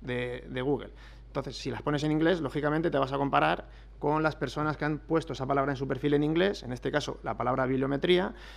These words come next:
pues sale el profesor Peter Willett de la Universidad de Sheffield, que tiene veinticinco mil cuatrocientas citas en Google Académico, y bueno, pues puedes entrar aquí, incluso hacer un seguimiento de los nuevos trabajos que publica este señor, que parece que sabe mucho del tema.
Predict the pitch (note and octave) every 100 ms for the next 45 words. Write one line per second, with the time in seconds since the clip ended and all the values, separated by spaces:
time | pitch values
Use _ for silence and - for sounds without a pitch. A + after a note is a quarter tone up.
0 | - - A#2+ - C3 C3+ C3+ C3+ B2+ C#3+
1 | C#3 C3+ A#2+ C#3+ C#3+ C3+ D3 C#3+ C3+ C3+
2 | C3+ C3+ - C#3 C3 E3 F3+ F3+ F3+ -
3 | B2 C3+ C#3 C3+ B2+ A#2 B2 B2+ C3+ B2+
4 | C3 B2+ B2 C3+ C3 C3+ B2+ B2+ - -
5 | E3 C#3+ B2+ B2+ C3 C3+ C3+ D3+ F3 F3+
6 | F3 G3 - - - - - D3 D#3 A#2+
7 | C#3 C3+ - - - C#3+ D#3 D#3+ D#3 G3+
8 | - - - - - D#3+ F3 G3+ G3+ F#3+
9 | E3+ E3+ F3+ F3+ F3 F3+ F3+ E3+ F3 F#3+
10 | - - D#3 D3+ D3 D#3 D#3 D3 D#3 D#3
11 | D#3+ C#3+ D3 D3 C#3 D3 C#3 D3+ D#3 C3
12 | C3 C#3 C3 B2+ B2+ B2+ C3+ C#3+ - A2